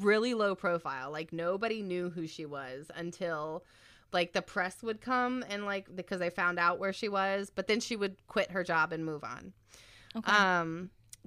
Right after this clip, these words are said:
Speaker 1: two and a half years after being released, she did form a relationship with a married man who
Speaker 2: Her
Speaker 1: ultimately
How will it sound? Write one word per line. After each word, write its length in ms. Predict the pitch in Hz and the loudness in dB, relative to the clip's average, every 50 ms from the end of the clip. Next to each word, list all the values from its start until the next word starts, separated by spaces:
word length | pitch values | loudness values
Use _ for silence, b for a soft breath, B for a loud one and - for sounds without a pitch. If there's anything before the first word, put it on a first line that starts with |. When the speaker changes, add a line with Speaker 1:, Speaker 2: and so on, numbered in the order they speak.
| - _ _ _ _ _ _ | -20 _ _ _ _ _ _
Speaker 1:
two 320 | - - - 247 254 262 | -8 -4 -2 -2 -2 0
and 80 | 302 320 | 0 -2
a 80 | 330 294 | -2 -2
half 320 | 254 269 233 233 233 - | -2 -2 -2 -2 -2 -6
years 600 | 196 185 180 165 156 151 151 151 175 196 - - - | -6 -4 -2 -2 -2 -2 -4 -6 -8 -10 -12 -10 -4
after 300 | - 185 175 - - 196 | -2 -2 -2 -2 -4 -4
being 320 | 180 - 180 175 180 180 185 | -2 -2 -4 -4 -4 -4 -6
released, 680 | 196 202 196 190 170 147 147 180 220 - - - - - | -6 -6 -6 -6 -6 -6 -6 -8 -10 -12 -16 -20 -16 -14
she 200 | - - 247 233 | -6 -4 -4 -2
did 200 | 208 208 202 208 | 0 0 -2 0
form 240 | - - 240 240 254 | 0 0 0 2 0
a 80 | 269 | 0
relationship 800 | 269 285 269 226 190 170 165 - 190 185 180 - 214 233 233 - | 0 -2 -2 -2 -4 -4 -4 -6 -6 -6 -4 -4 -4 -4 -4 -2
with 180 | 262 269 269 - | -4 -2 -2 -2
a 100 | 302 311 | -4 -4
married 500 | 277 175 143 143 143 156 185 220 240 240 | -4 -4 -4 -6 -6 -6 -8 -8 -8 -10
man 920 | 294 349 427 440 415 349 269 220 185 180 175 175 165 160 156 151 156 175 190 b b b b b b b b b b b b b b b b b b b b - - - - | -8 -6 -6 -4 -2 -2 0 0 2 2 0 0 -2 -2 -4 -4 -6 -6 -8 b b b b b b b b b b b b b b b b b b b b -16 -14 -2 2
who 40 | 339 | 4
Speaker 2:
Her 240 | 370 349 330 311 277 - | 6 6 6 4 2 4
Speaker 1:
ultimately 840 | 254 294 370 508 508 - - 269 254 233 233 226 233 233 233 233 226 | 4 6 6 6 4 4 2 4 4 4 4 4 2 2 2 0 -2